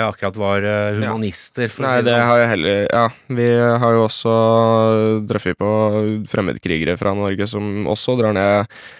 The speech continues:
Speaker 2: eh, som sagt, bare for å føle på krig, og det er liksom, de er ikke der for å hjelpe Ukraina, for de bryr seg ikke egentlig om, eh, hvordan det ender. De er der fordi de er blodtørstige og synes det er gøy å skyte på folk.
Speaker 1: Ja, så altså, du kom deg ned dit, du, du fløy til Krakow, du tar bussen til, eh, over grensa inn til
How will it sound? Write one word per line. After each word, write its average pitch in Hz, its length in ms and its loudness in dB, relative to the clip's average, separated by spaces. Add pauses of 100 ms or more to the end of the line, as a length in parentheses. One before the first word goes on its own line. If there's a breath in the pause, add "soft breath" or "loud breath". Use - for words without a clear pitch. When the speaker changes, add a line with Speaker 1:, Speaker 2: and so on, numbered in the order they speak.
(300 loud breath)
Speaker 2:
eh, 110 340 2
som 113 200 -4
sagt, - 260 -6
bare 98 220 2
for 95 160 -2
å 101 80 -4
føle 104 180 0
på - 140 -10
krig, 101 240 -2
og 113 80 2
det 110 80 2
er 107 100 0
liksom, 107 240 -6
de 113 140 0
er 104 80 2
ikke 117 160 0
der 98 120 2
for - 140 -6
å 110 60 -2
hjelpe 107 320 -2
Ukraina, 101 500 -2
for 117 140 -4
de 110 220 2
bryr 107 200 0
seg 107 220 -4
ikke 110 160 -4
egentlig 104 300 -4 (120)
om, 113 160 0
eh, 110 300 2
hvordan 110 300 0
det 107 100 2
ender. 123 260 2
De 117 300 2
er 101 240 2
der 104 160 2
fordi 107 260 -2
de 104 100 2
er 110 60 4
blodtørstige 107 540 -2
og 110 80 -2
synes 98 220 -8
det 104 100 -2
er 107 100 0
gøy 101 200 2
å 107 60 -2
skyte 104 220 -6
på 98 240 -2
folk. - 380 -4 (640)
Speaker 1:
Ja, 139 140 -12
så 190 200 -2
altså, 185 280 0
du 170 160 -4
kom 139 220 0
deg 156 120 0
ned 131 180 0
dit, - 400 -6
du, 151 220 -6
du 143 400 -8
fløy 131 220 -4
til 135 100 -10
Krakow, 135 380 -4
du 151 100 -6
tar 147 200 -4
bussen - 340 -6
til, 131 300 -4
eh, 127 500 0
over 120 220 -4
grensa 120 320 -4
inn 113 100 -6
til 131 140 -8